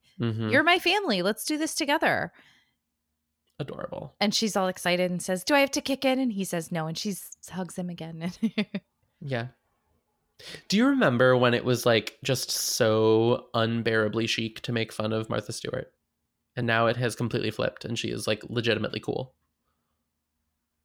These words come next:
Speaker 1: That is P R
Speaker 2: I
Speaker 1: magic
Speaker 2: have not
Speaker 1: to
Speaker 2: thought
Speaker 1: me.
Speaker 2: about Martha Stewart in years, to be honest.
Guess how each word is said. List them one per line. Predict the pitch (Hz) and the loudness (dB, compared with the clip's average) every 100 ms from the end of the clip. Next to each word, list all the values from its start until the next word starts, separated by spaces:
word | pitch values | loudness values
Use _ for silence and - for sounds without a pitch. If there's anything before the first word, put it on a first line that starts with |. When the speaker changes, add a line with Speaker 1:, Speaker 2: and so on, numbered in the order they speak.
| _ _ _ _ _ _ _ _ _ _ _ - | _ _ _ _ _ _ _ _ _ _ _ -2
Speaker 1:
That | 131 | 0
is | 127 | 0
P | - 131 | 0 4
R | 185 | 6
Speaker 2:
I | 202 | 6
Speaker 1:
magic | 190 190 - | 4 2 -2
Speaker 2:
have | - 214 190 | -2 -2 0
not | 208 - | -2 0
Speaker 1:
to | 196 | 2
Speaker 2:
thought | 202 | 2
Speaker 1:
me. | |
Speaker 2:
about | 208 185 | 2 0
Martha | 175 180 180 | 0 -2 -2
Stewart | 170 - 180 180 160 _ _ _ | -6 -2 0 2 0 _ _ _
in | - 175 170 | -8 -6 -6
years, | 151 165 330 262 - - - | -4 -4 -2 -6 -8 -10 -12
to | - | -10
be | 160 | -10
honest. | - - 170 - - | -10 -10 -12 -12 -14